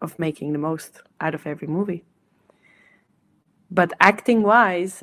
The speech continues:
I'm not an acting expert. And I, I, I don't know what the kind of conversations are surrounding Nicolas Cage's acting skills.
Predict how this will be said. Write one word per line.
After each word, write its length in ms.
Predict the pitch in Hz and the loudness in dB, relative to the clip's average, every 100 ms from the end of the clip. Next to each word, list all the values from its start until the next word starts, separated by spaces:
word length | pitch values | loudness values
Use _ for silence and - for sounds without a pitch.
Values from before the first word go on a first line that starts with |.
| - | -4
I'm 220 | 180 175 | -2 0
not 200 | 175 175 | -2 -4
an 100 | 170 | -6
acting 460 | - 180 - 175 160 | -6 -8 -6 -10 -8
expert. 640 | 160 - - 240 147 - _ _ _ _ | -10 -10 -4 -4 -4 -10 _ _ _ _
And 160 | 180 170 | -6 -4
I, 380 | 160 156 151 - | -4 -6 -8 -10
I, 420 | 156 151 123 156 | -10 -10 -10 -12
I 60 | 151 | -12
don't 160 | 165 170 | -10 -6
know 180 | 185 190 | -2 -2
what 280 | 175 170 175 | -2 -4 -4
the 260 | 160 156 156 | -4 -6 -8
kind 180 | 165 160 | -8 -8
of 160 | - | -8
conversations 840 | 170 160 160 170 170 - 165 156 - - | -8 -6 -6 -6 -6 -8 -10 -10 -10 0
are 240 | 185 180 | 2 2
surrounding 560 | 175 165 151 156 156 156 | 0 -4 -4 -4 -6 -6
Nicolas 400 | 151 156 156 - | -8 -8 -10 -8
Cage's 380 | 156 151 147 - | -6 -6 -8 -6
acting 400 | 165 - 139 135 | -6 -6 -10 -10
skills. 480 | - 214 156 - | 0 2 2 -2